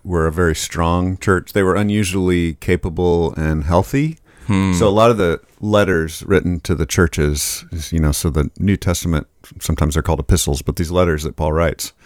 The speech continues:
Speaker 1: they're often to, like, really messed up churches that have huge problems and huge false teaching that's circulating around. Um, but this is one of those where they're, they're pretty strong people,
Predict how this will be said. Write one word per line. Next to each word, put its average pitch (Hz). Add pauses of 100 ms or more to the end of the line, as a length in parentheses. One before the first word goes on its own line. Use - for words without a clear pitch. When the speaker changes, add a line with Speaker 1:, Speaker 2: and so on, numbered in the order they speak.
(840)
Speaker 1:
they're 82
often 113
to, 82
like, 76
really 90
messed 76
up 113
churches 65
that 62
have 78
huge 127
problems 71
and 78
huge 107
false 85
teaching 76
that's -
circulating 78
around. 73 (680)
Um, 78 (300)
but -
this 139
is 98
one 92
of 82
those 82
where 85
they're, 131 (200)
they're 160
pretty 160
strong 107
people, 123